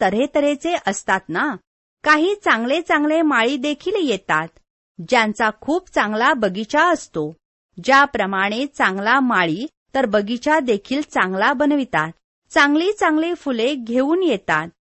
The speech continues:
ज्यांना पाहून मन खुश होते.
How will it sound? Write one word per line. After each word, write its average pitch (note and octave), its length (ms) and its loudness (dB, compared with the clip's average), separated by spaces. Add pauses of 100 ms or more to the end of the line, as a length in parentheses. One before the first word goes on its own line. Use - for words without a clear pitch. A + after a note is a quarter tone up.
(280)
ज्यांना A3+ 360 2
पाहून G#3+ 520 0
मन C#4+ 400 2
खुश - 300 -2
होते. E3+ 440 -2